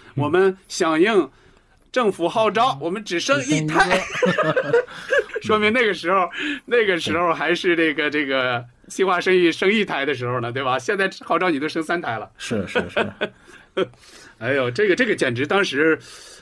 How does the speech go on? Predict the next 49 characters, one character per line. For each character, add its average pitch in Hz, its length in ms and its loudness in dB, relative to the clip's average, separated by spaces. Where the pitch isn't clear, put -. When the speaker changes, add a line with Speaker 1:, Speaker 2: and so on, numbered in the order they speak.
Speaker 2:
就 220 140 2
是， 143 560 2
首 156 280 0
先 311 360 2
这 339 180 2
个 156 140 0
应 165 100 2
该 240 80 0
是 233 80 -2
在 240 80 2
电 262 180 2
视 175 160 0
上 - 140 2
看 85 300 -10
的。 - 80 -20
Speaker 1:
嗯。 131 240 0
Speaker 2:
电 302 180 6
视 381 180 -2
上 240 160 2
你 175 80 4
看， - 240 -2
Speaker 1:
有 214 80 0
很 143 80 2
多 135 80 4
表 104 200 2
演。 - 80 2
Speaker 2:
就 277 40 2
是 247 40 2
杨 220 40 2
少 147 80 2
华 180 60 2
那 262 80 2
个 247 80 0
劲 285 200 -2
儿， 165 220 0
对， 214 280 2
那 - 80 -8
个 277 100 0
劲 370 260 0
儿， 185 240 -2
那 214 100 -8
个 220 80 -6
相 320 340 0
儿 - 140 -4
就 202 120 2
特 196 120 0
别 151 80 0
喜 123 160 -8
欢。 98 160 -6